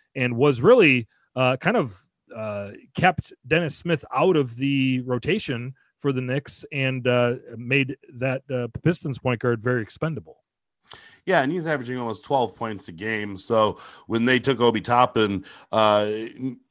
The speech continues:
Speaker 2: closer to the top of the draft than they did Immanuel Quickley, they probably thought that Obi Toppin would have more of an impact. And early on, it looked like that. Uh, certainly when the Pistons played him in the preseason, Obi Toppin looked like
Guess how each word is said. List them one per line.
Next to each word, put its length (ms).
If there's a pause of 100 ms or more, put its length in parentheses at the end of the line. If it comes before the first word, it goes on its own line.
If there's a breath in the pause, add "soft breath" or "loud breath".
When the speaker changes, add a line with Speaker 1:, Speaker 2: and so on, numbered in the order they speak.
(760)
Speaker 2:
closer 340
to 60
the 60
top 280
of 80
the 60
draft 440 (260 loud breath)
than 200
they 80
did 160
Immanuel 400
Quickley, 340
they 120
probably 280
thought 240
that 100
Obi 200
Toppin 400
would 80
have 180
more 220
of 80
an 80
impact. 480
And 100
early 400
on, 220
it 60
looked 360
like 240
that. 340 (240 loud breath)
Uh, 280
certainly 340
when 160
the 80
Pistons 340
played 200
him 60
in 60
the 60
preseason, 600
Obi 200
Toppin 420
looked 200
like 240